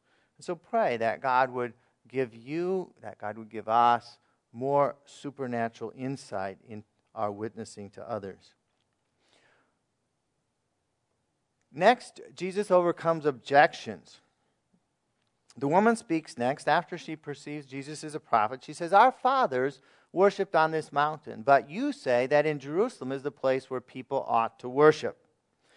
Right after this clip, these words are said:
And so immediately after this woman perceives that Jesus is a prophet, she tries to, to sidetrack the conversation, to take it off, uh,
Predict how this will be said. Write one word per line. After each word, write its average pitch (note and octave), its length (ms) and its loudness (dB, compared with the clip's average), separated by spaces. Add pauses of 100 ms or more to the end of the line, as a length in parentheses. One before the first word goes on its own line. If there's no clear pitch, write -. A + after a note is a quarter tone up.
(120)
And E3+ 100 -4
so G3 140 8
immediately A3 480 0
after E3 480 2 (180)
this D#3+ 140 -10
woman F#3 220 -2
perceives E3 480 -6
that D3 140 0
Jesus E3 340 -8
is D3+ 120 -10
a C#3 60 -4
prophet, F3 540 4
she E3+ 140 -12
tries G#3 380 0
to, E3 220 -2 (380)
to E3 100 -6
sidetrack G#3 680 6
the F3 60 -12
conversation, D#3 800 -2
to C#3+ 80 -10
take F3 280 -4
it D3+ 80 -2
off, E3 360 6 (1120)
uh, - 80 -8